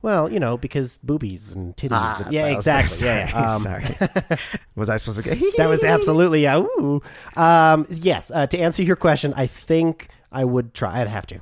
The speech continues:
Speaker 1: If it was all, like, a hundred percent, yes, legal, fine. I think it, my curiosity would get the better of
Speaker 2: Your
Speaker 1: me.
Speaker 2: moral, what are you, fucking sinner? Disgusting.
Speaker 1: Yes.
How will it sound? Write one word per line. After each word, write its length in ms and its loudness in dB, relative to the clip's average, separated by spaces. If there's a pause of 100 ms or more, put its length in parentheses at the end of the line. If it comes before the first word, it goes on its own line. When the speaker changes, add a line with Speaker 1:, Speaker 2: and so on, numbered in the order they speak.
Speaker 1:
If 180 -4
it 60 0
was 180 0
all, 240 4
like, 180 -2
a 40 -6
hundred 160 0
percent, 420 0
yes, 320 -2
legal, 340 2
fine. 460 0 (300)
I 80 -4
think 240 -4
it, 240 -4
my 160 -4
curiosity 720 -2
would 160 -8
get 140 -12
the 40 -12
better 320 -4
of 120 -6
Speaker 2:
Your 100 -2
Speaker 1:
me. 100 0
Speaker 2:
moral, 600 -2
what 100 -12
are 60 -14
you, 80 -14
fucking 480 -12
sinner? 480 -12 (160)
Disgusting. 800 -10
Speaker 1:
Yes. 260 -8